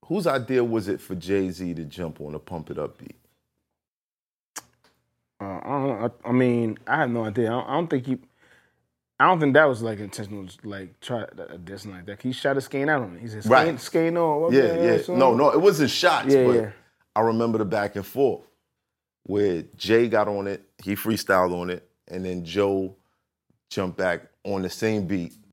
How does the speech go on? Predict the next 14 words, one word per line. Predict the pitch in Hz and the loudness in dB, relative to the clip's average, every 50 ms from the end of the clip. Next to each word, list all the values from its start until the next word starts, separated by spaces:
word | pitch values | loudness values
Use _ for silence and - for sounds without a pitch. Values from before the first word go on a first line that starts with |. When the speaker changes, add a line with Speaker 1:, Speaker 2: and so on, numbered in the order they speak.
| _ | _
Speaker 2:
You | - 117 156 202 | -12 -8 -6 -4
know | 208 160 | -4 -4
how | 135 123 113 101 98 | -4 -6 -8 -10 -12
niggas | 92 90 90 87 87 82 80 82 92 | -12 -14 -14 -14 -14 -14 -16 -16 -16
be, | 92 90 87 85 | -14 -14 -14 -14
man, | 82 82 82 85 87 85 82 | -14 -14 -14 -14 -16 -14 -14
in | 82 82 | -14 -14
the | 82 | -14
rap | 80 85 85 82 - - | -14 -12 -14 -14 -14 -16
game, | - 82 80 80 78 78 | -16 -16 -16 -14 -16 -14
bro. | 80 82 80 80 78 | -14 -14 -14 -14 -14
Like, | 80 80 80 78 82 - - | -14 -16 -16 -16 -18 -16 -10
it | - 123 143 135 | -6 -6 -4 -2
be | 127 123 120 117 | 0 0 0 0